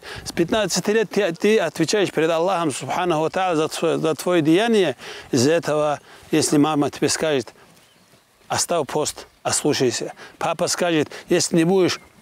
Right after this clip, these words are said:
если поститься, я тебя из дома выгоню». Ослу-, ослушайся отца, по-, постись. Если выгонит, это будет испытание на пути Аллаха. Джазакумуллаху хайран.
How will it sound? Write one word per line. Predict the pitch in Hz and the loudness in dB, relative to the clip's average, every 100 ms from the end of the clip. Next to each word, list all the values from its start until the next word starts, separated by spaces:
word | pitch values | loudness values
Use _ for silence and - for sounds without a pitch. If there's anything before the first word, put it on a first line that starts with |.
| - - | -20 -2
если | 175 - | 0 2
поститься, | 151 - 175 180 | -2 0 0 2
я | 160 | 0
тебя | 160 | 2
из | 147 | 2
дома | 151 160 | 2 2
выгоню». | 143 147 139 117 - - - - | 2 2 2 0 -2 -18 -20 -10
Ослу-, | - 139 - - _ - - - | -6 -4 -4 -10 _ -20 -20 -12
ослушайся | - - - 190 151 - 135 | -6 -4 0 2 2 0 -2
отца, | 123 - 185 165 - - - - - | -2 -2 0 -2 -6 -20 -20 -20 -8
по-, | 123 | -6
постись. | - 120 - 147 | -4 -4 0 2
Если | 170 156 | 2 2
выгонит, | 175 180 160 135 - - | 2 4 2 0 -4 -4
это | - 147 | -2 0
будет | 151 147 127 | 2 2 0
испытание | - 123 143 139 127 | -2 -4 0 0 0
на | |
пути | 113 117 117 | 0 -2 -2
Аллаха. | 110 120 123 113 107 _ - - - - | 0 0 -2 -4 -8 _ -20 -20 -20 -2
Джазакумуллаху | 127 151 - 139 135 143 131 | 0 0 0 2 2 0 -2
хайран. | - 139 135 135 | -2 -2 -2 -4